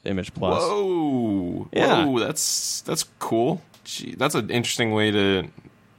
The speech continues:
Speaker 2: to do it. So that's, that, that's the first release of volume two is through
Speaker 1: Mm-hmm.
Speaker 2: Image Plus?
Speaker 1: Yeah, it's been, it's been coming out in, uh, uh, twelve parts, and I think they're ten pages each.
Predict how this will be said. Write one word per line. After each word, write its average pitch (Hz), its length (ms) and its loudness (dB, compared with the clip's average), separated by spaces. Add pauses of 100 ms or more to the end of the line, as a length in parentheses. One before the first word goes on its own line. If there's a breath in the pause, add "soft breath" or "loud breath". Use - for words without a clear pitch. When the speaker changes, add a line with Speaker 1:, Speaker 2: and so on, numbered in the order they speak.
(120)
Speaker 2:
to - 120 -6
do 95 280 2
it. 135 160 0
So 117 120 2
that's, 110 200 2
that, 120 200 0
that's 127 220 0
the 120 100 0
first - 380 0
release 107 400 2
of 101 80 2
volume 98 320 2
two 123 280 2
is 107 220 0
through 101 360 2
Speaker 1:
Mm-hmm. 185 120 -4
Speaker 2:
Image 101 220 0
Plus? - 320 0
Speaker 1:
Yeah, 131 200 2
it's 110 120 -6
been, 123 180 2
it's 117 140 -4
been 123 140 0
coming 156 260 -2
out 135 240 -2
in, 110 260 -2
uh, 95 440 -2 (120)
uh, 98 320 -2
twelve 120 380 -2
parts, 113 720 0
and 101 160 -2
I 92 60 -2
think 117 360 -4
they're 104 180 2
ten 117 300 -4
pages 107 400 -4
each. 104 340 -4